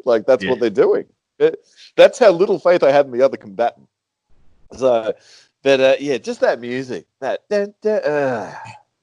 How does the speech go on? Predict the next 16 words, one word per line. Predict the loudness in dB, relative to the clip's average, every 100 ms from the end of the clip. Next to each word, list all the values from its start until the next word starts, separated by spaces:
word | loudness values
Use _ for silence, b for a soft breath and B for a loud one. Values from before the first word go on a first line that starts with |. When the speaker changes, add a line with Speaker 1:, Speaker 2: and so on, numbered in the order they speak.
| _ _ _ _ -20 _ -4
Speaker 1:
Imagine | -2 -2 0
if |
that | 0 2
was | 0 0
your | 2
ringtone. | 2 -2 -4 2 2 0
You'd | -8 -4
throw | 0
your | 2 0
phone | -2 -6 -6
in | -6
the |
pool. | -6 -2 0 0 -4
Speaker 2:
<laughs> | -12 -20 _ _ _ _ _ _ _ _ _ 0
Speaker 1:
So, | 4 4 2 0 0
um, | -2